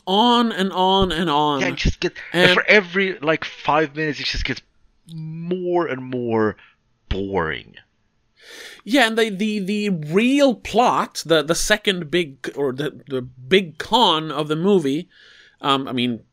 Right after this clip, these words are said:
Speaker 1: the real con goes on for the whole movie, but we don't know that.
Speaker 2: Yeah.
Speaker 1: Um, but the big, the big thing that there, that he goes to whatever, the West Coast to do,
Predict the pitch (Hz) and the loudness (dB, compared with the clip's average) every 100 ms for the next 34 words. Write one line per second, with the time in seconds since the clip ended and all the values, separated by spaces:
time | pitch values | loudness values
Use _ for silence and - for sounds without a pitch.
0 | - 151 156 180 165 165 151 131 123 123 | -2 0 4 4 4 0 -4 -4 -2 -2
1 | 123 120 120 131 117 151 143 123 113 107 | -2 -6 -6 -4 0 2 2 0 -6 -8
2 | 113 120 110 123 113 107 90 95 87 80 | -6 -6 -4 -4 -4 -4 -6 -6 -8 -10
3 | - - - - - 143 139 143 - _ | -18 -20 -20 -10 0 2 2 -2 -12 _
4 | - 160 175 170 214 156 170 156 220 208 | -8 -4 0 2 0 -2 -6 -4 -4 -4
5 | 165 - 254 285 233 185 165 156 151 170 | -6 0 2 4 4 0 -4 -4 -4 2
6 | 175 165 170 160 185 175 151 202 196 - | 2 2 -4 -2 -2 -2 4 4 4 4
7 | 196 170 160 147 147 180 156 147 165 185 | 4 4 2 -4 0 2 0 -2 0 0
8 | - - 180 156 - 180 254 156 202 | -2 -2 -2 -2 -2 2 2 2 0